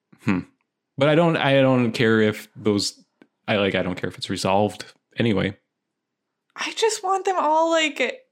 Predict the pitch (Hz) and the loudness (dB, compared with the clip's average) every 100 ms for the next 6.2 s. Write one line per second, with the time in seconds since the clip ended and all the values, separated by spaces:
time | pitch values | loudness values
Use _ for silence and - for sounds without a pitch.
0 | 226 196 247 294 330 339 339 330 - 285 | -16 -8 -4 -4 -4 -6 -4 -4 -2 -2
1 | 339 320 214 - 302 233 262 151 220 285 | 0 0 -4 -4 -4 -2 -2 0 0 0
2 | 208 - - - - _ 294 294 311 339 | 0 -2 -6 -10 -18 _ -6 -4 -4 -4
3 | 311 294 247 240 240 240 220 214 208 214 | 0 -2 0 -2 -2 -2 -2 -2 -6 -6
4 | - 233 214 240 240 226 220 - - _ | -6 -4 -6 -8 -12 -10 -10 -10 -14 _
5 | _ _ - 285 - 104 - 202 196 104 | _ _ -10 -6 -6 -6 -6 -4 -2 -2
6 | 107 | -4